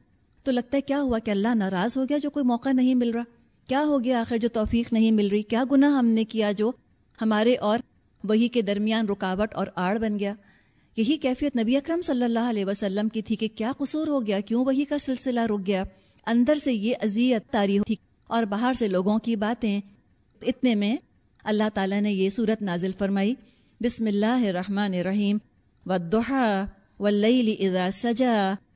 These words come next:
ما ودعک ربک وما قلی۔"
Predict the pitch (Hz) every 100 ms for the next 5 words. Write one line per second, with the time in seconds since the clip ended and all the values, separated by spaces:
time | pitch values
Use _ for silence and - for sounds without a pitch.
0 | _ _ - 214 220 214 208 190 185 220
1 | 254 277 277 277 285 254 254 233 196 190
2 | 185 190 226 262 240 214 190